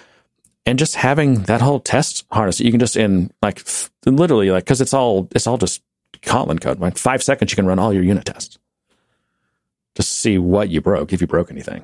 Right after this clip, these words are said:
And it's, and I'm just, I can't, I can't forego that because it, it ends up making your,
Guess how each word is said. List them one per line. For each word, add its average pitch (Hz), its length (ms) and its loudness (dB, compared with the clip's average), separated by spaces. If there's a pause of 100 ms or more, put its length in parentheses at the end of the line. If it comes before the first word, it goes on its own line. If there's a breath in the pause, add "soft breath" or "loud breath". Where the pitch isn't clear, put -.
(120)
And 113 140 0
it's, 117 160 -2
and 117 240 2
I'm 127 200 4
just, 127 260 0
I 113 40 -4
can't, 120 440 0 (720)
I - 40 -2
can't 107 380 -4
forego 123 340 2
that 71 260 -2
because 120 460 2
it, 120 160 2
it 110 180 0
ends 127 280 2
up 110 180 0
making 104 460 2
your, 98 240 0